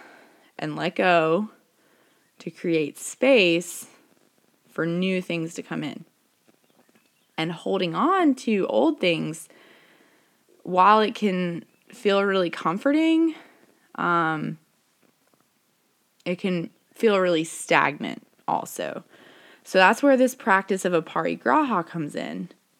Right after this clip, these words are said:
to, like, kinda combat the impermanence. And so a big piece of that is the presence, like I was talking about, just being present with what is, being,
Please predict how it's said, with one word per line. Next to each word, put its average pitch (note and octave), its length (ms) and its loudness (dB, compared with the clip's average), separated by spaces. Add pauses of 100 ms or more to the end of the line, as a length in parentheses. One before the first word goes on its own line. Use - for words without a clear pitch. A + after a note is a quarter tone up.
to, D#3 220 0
like, D3 240 -2
kinda E3 380 -2 (1200)
combat F3+ 520 4
the F3+ 100 -2
impermanence. E3+ 800 0
And E3+ 280 -2
so F3 220 4
a F3 40 2
big G3 260 0
piece B3+ 280 0
of A3 120 2
that F3+ 200 4
is F3+ 200 -2
the F3 80 -4
presence, E3+ 520 -2
like D#3 160 -6
I D#3+ 100 0
was E3 120 -4
talking F3+ 360 -4
about, D#3+ 200 -4
just E3+ 160 -14
being E3+ 200 -4
present F#3 460 -2
with E3 140 -8
what E3 260 -2
is, G3 540 0 (480)
being, E3 340 -2